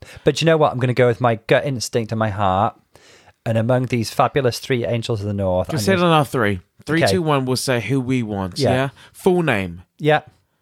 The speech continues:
Speaker 2: Okay?
Speaker 1: Yeah.
Speaker 2: Three, two, one.
Speaker 1: Michael
Speaker 2: Vicky
Speaker 1: Maruli.
Speaker 2: Vivacious. What?
Speaker 1: <laughs>
Speaker 2: Who?
Speaker 1: Bring
Speaker 2: What
Speaker 1: back
Speaker 2: did you say?
Speaker 1: What are we calling her now? Linda Livid.
Speaker 2: <laughs>
Speaker 1: Linda Livid. Bring back Linda Livid.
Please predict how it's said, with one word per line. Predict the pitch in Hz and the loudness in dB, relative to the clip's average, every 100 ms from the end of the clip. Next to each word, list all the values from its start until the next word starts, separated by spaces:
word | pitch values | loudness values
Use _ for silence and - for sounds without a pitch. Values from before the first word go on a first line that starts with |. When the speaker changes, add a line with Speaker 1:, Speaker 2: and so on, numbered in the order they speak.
| _ - | _ -6
Speaker 2:
Okay? | 117 127 - _ - | -4 -4 -8 _ -6
Speaker 1:
Yeah. | 104 - - | -6 -6 -4
Speaker 2:
Three, | 139 135 - _ | 0 0 0 _
two, | - 135 87 - | -6 -6 -6 -6
one. | 139 131 - - | -4 -4 -4 -2
Speaker 1:
Michael | 120 143 | 0 0
Speaker 2:
Vicky | 117 | 2
Speaker 1:
Maruli. | 135 | 2
Speaker 2:
Vivacious. | 127 110 92 113 - - - 127 - | 2 2 0 -2 -6 -14 -20 -20 -8
What? | 147 180 226 302 339 - | -2 0 0 2 0 2
Speaker 1:
<laughs> | 240 - 214 - 214 - 185 | -2 0 -2 0 -2 -2 -2
Speaker 2:
Who? | 185 233 320 415 427 | 0 0 2 0 2
Speaker 1:
Bring | 175 208 240 220 | 2 2 0 -6
Speaker 2:
What | 180 226 | -6 -2
Speaker 1:
back | 233 220 | 0 0
Speaker 2:
did | |
you | 285 | -4
say? | 196 180 165 196 302 403 - - | -6 0 2 2 0 -4 -6 -6
Speaker 1:
What | 214 | -4
are | 240 | -4
we | 269 | -2
calling | 208 170 | -2 -2
her | 139 | -2
now? | 117 123 | -4 -2
Linda | 156 180 175 | 0 2 2
Livid. | 170 196 139 107 117 202 - 240 | 2 2 0 0 -2 -8 -8 -12
Speaker 2:
<laughs> | - 220 - | -10 -10 -4
Speaker 1:
Linda | 165 160 165 | -2 0 0
Livid. | 165 165 135 - | 2 2 -2 0
Bring | 196 190 | 0 0
back | 190 - | -4 -2
Linda | 185 185 185 | -4 -2 -2
Livid. | 180 196 160 139 135 127 | 0 0 0 2 2 -2